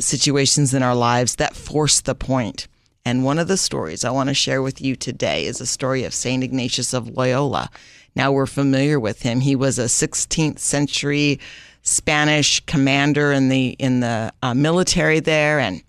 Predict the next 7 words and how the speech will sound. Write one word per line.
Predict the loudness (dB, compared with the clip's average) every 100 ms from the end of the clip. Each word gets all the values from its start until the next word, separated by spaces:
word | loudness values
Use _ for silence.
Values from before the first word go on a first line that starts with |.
| _
he's, | -2 2 4 2 0 0
uh, | 0 -2 -2 0
known | 2 2 2
for | 0 0 0 0
establishing | 0 0 0 2 2 2 2 2 0
the | -2
Jesuits. | 0 0 0 0 -2 -4 -6 -6 -6